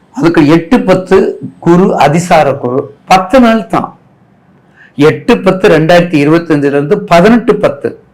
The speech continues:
அப்ப பத்து நாள் அதிசாரத்துல நமக்கு என்ன ஆக போகுது? கடகராசிக்கு, மிதுன ராசிக்கு தான் நம்ம சொல்ல போறோம். அது இந்த நான் மாசத்திலேயே உங்களுக்கு சேர்த்து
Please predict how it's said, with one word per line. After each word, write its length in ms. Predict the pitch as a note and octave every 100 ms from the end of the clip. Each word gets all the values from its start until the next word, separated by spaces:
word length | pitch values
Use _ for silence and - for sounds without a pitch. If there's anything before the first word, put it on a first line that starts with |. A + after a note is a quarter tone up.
| _ _ _ _ _ _ _ _ _ _ _ _ -
அப்ப 260 | D#3 A3+ A3+
பத்து 300 | F#3 F#3 - B3+
நாள் 200 | A#3 A#3+ B3+ F3
அதிசாரத்துல 880 | F3+ F#3 G3+ F3+ F#3 F3+ D3 D3+ E3
நமக்கு 220 | E3 D#3+ D#3
என்ன 120 | E3+
ஆக 140 | E3+ D#3+ D#3
போகுது? 220 | D3 D3 D3 C#3+
கடகராசிக்கு, 600 | C3 F3 F#3 E3 - G3+ D#3+
மிதுன 260 | D3 F#3 F3
ராசிக்கு 280 | D3+ C#3+ B2
தான் 100 | F#3+
நம்ம 120 | C#3+
சொல்ல 220 | B2+ C3 A#2+
போறோம். 220 | A2+ A2 - - -
அது 100 | A3 B3+
இந்த 160 | G#3 F3+
நான் 120 | D#3 D#3
மாசத்திலேயே 460 | F3 A3 G#3+ A3
உங்களுக்கு 240 | G3 C#3+ D3+
சேர்த்து 240 | D3+ D3+